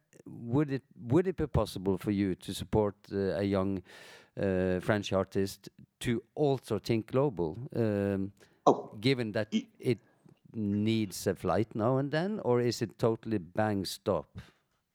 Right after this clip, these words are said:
Speaker 2: Yeah, I'm, for now, I'm, yeah, for now, I'm
Speaker 1: Bang stop.
Speaker 2: I'm not supporting.
Speaker 1: No.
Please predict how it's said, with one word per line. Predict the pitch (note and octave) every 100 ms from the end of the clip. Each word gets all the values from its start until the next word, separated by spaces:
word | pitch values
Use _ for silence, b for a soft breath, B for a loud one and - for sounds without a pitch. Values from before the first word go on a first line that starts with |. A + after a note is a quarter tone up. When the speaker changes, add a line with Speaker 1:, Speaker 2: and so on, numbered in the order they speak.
| _ _
Speaker 2:
Yeah, | A#2 A#2+ G#2
I'm, | C2 G2 G2+ G2+ G#2 G#2 G#2 G#2 G#2 G2
for | - - A2
now, | A2+ C3
I'm, | D#3 C#3 A2+ G#2+ G#2 G2+ G2+ G2 - b b b b b _ _ _ _ _ _ _ _ _
yeah, | - A#2 B2+ F2+
for | - A2
now, | A2 A#2+ D#3
I'm | D3 G#2+ G2 G2 G2 G2 G2 G2 G2
Speaker 1:
Bang | G2 G#2
stop. | F#2+ - F#2+ G2+
Speaker 2:
I'm | F#2+
not | G#2 A#2+
supporting. | - - A2+ A#2 E2+
Speaker 1:
No. | G2